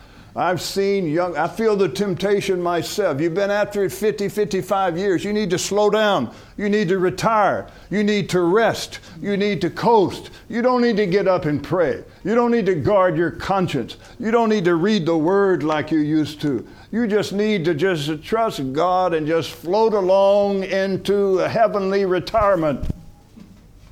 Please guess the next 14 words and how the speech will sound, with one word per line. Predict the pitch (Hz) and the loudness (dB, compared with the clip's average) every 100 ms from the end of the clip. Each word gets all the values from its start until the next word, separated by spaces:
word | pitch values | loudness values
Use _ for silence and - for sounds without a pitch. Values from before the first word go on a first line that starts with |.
| - - - - - - | -20 -20 -20 -20 -20 -10
It | 110 | -6
doesn't | 147 147 | -4 -2
work | 143 170 - | -2 -4 -4
that | 104 90 | -6 -6
way. | 95 | -8
It's | 120 - | -8 -4
just | 165 196 190 - - | 2 2 2 -2 -2
what | 170 143 | 0 0
the | 147 | -4
devil | 127 156 156 156 147 | -2 0 0 0 0
wants | 151 143 - | -2 -4 -4
you | 147 139 120 - | -2 -2 -4 -10
to | - | -10
hear, | 113 107 85 | -6 -6 -8